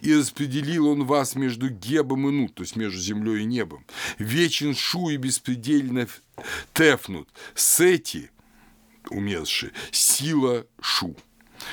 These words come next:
Вот, э, эти несколько решений, э, речений, они показывают нам, кто же такие эти боги бездны. Э, заметим, э, на-, наречение "вы" имени,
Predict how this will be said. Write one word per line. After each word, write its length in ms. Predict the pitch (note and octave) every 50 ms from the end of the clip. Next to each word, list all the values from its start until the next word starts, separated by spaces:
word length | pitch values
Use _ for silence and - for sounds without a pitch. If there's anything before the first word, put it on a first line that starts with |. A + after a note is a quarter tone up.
| - - -
Вот, 360 | D3 E3+ F3+ - - - - -
э, 400 | A#2+ A#2 A#2+ A#2+ A#2 A#2 A#2 A#2 -
эти 280 | C#3+ C#3+ C3 - B2+
несколько 540 | B2 A#2+ B2+ B2+ - - B2 A#2 G2+ - B2
решений, 540 | A#2 A2 G#2+ - - F3 F#3+ F#3+ F3 E3 C3
э, 300 | B2 B2+ B2+ B2 B2 B2
речений, 580 | B2+ - - - F#3 F#3 F3 D#3+ D3 B2 - - - - A2+ A#2 - -
они 360 | - A2+ B2+ C#3 D3 D#3+ D3+
показывают 840 | - C#3+ C3+ C3 - F3+ E3 D#3 C3 C#3+ C#3+ C3+ B2+ A#2 - -
нам, 340 | B2+ C#3 C#3 C#3 C#3 C3 A#2 - - - - -
кто 220 | - - E3 E3 D#3
же 120 | D3 C#3+
такие 440 | C#3 C#3+ B2+ - - D#3+ D#3+ D3 C3
эти 160 | B2 - -
боги 380 | A#2 G#2 B2 C#3 C3+ A#2+ G#2+ A#2+
бездны. 560 | B2 A#2+ C#3+ D#3+ C#3+ A2 F2+ - - - - - - _ - - - - - - - - -
Э, 380 | - A#2 B2+ B2+ B2 - - B2
заметим, 680 | G#2+ G2+ C3+ C#3 C#3+ D#3 E3+ E3 - - C#3 B2+ A#2 - -
э, 100 | - A#2
на-, 180 | B2+ C3+ C#3
наречение 800 | C3+ C3 C#3 C#3 C3 C3 A#2 - - D#3 D#3 D3 C#3+ C#3 C3+ C3+
"вы" 300 | A#2+ B2+ E3+ F3+ D3 - _
имени, 560 | E3+ E3 D3 A#2+ G2 F2 E2+ D#2 C#2+ C2 -